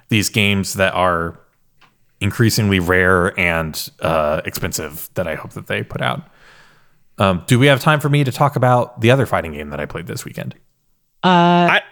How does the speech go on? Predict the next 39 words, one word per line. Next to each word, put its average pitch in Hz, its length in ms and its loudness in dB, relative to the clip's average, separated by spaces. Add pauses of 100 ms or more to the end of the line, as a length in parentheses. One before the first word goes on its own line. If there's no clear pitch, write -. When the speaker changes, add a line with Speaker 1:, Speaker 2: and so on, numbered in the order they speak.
(260)
Speaker 2:
why 165 180 4
don't 277 140 4
we, 226 340 2
uh, 175 500 4
well, 175 220 2
Steven, 208 240 4
did 170 140 -2
you 185 40 2
wanna 226 180 4
talk 262 140 2
about 226 160 2
Final 220 200 2
Fantasy 208 260 0
for 262 160 0
a - 40 2
bit? 285 280 0
And 156 140 4
then 160 80 6
we 165 80 4
can 165 140 0
Speaker 1:
Yeah, - 60 6
Speaker 3:
I - 40 6
Speaker 1:
let's 113 120 6
do - 40 6
Speaker 3:
can. 202 180 6
Speaker 1:
that. - 280 -4 (140)
Speaker 3:
I 190 60 6
was 196 100 4
Speaker 2:
loop 156 60 4
Speaker 3:
gonna 147 100 6
say, 185 60 6
Speaker 2:
around? 160 80 4
Speaker 3:
I 165 80 6
do 147 220 2
wanna 151 240 4
hear 127 180 0
about 117 260 -2
Guilty 117 240 -8
Gear. 107 340 -6